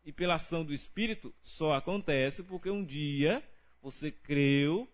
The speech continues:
em Cristo. E, e vai ser sempre assim. É, hoje é assim, no passado era assim, vai ser até Jesus voltar, vai ser da mesma forma. Tem que se crer em Cristo para ser salvo, tem que haver aquele que pregue, né,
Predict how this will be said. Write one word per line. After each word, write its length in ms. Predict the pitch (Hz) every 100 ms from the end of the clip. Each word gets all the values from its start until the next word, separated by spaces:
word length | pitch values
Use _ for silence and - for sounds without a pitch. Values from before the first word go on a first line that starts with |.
| _ _ -
em 160 | 202
Cristo. 600 | 208 127 113 101 - 95 - _ _ _ _ _ _ _ _ _
E, 160 | 175 196 -
e 160 | 208 214
vai 180 | 214
ser 160 | 214 233
sempre 400 | - 247 285 -
assim. 420 | - - 147 120 - _ _ _
É, 140 | 151 165
hoje 360 | 190 247 190
é 40 | 180
assim, 440 | 160 - 185 220
no 120 | 208
passado 520 | 202 165 - 165 160
era 100 | 156
assim, 460 | 143 - 165 208 240
vai 160 | 214 208
ser 160 | 208
até 320 | 208 - 240 262
Jesus 300 | 240 220 220
voltar, 320 | 202 202 226
vai 100 | 226
ser 140 | 220
da 120 | 208
mesma 380 | 208 262 370 381
forma. 460 | - 139 113 110 107 - - _ _ _ _ _ -
Tem 180 | 180 202
que 180 | 196 185
se 180 | - 180
crer 300 | 170 156 143
em 60 |
Cristo 580 | - 147 170 202 254 262
para 260 | - 175 147
ser 160 | 147
salvo, 440 | 131 123 113 143 175
tem 240 | 196 214
que 100 | 208
haver 300 | 185 139 151
aquele 320 | 147 - 143
que 140 | 135 135
pregue, 520 | 117 120 120 143 240
né, 260 | 131 175